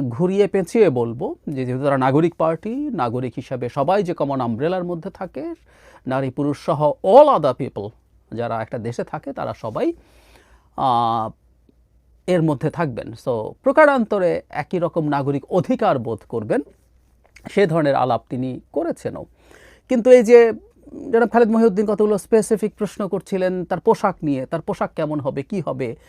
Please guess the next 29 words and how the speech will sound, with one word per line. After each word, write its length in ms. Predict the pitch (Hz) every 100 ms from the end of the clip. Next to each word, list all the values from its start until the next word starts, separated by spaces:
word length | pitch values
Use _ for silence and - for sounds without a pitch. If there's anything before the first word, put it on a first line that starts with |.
| _
এটা 180 | - 175
আর 60 | 175
কেউ 200 | 254 -
ঠিক 160 | 202
করে 180 | - 180
দেবে 200 | 160 156
না, 140 | 156 143
নারী 240 | 127 180
ঠিক 200 | 180 165
করে 160 | 156 131
দেবে, 220 | 127 123
ব্যক্তি 380 | 120 196 - 240
স্বাধীনতা 480 | 190 165 156 151
কেমন 300 | 139 147 151
হবে, 300 | 139 127 123 120 _ - -
এটার 200 | 165 202
পরিসীমা 480 | - 196 220 226 175
কতটুকু, 400 | 160 139 127 -
সীমা 320 | 127 - 214 185
কতটুকু, 600 | 135 139 117 - 120 123 - - - _ - - -
নারী 220 | 180 220 233
পুরুষ 320 | 226 214 -
সমান 220 | 233 214
কিনা, 180 | 180 170
একটা 180 | - 175
জায়গায় 280 | 170 170
একদম 400 | 160 147 139 190
স্পষ্ট 480 | 156 - 196 - -
বাইনারি, 800 | 160 107 135 180 190 156 147 127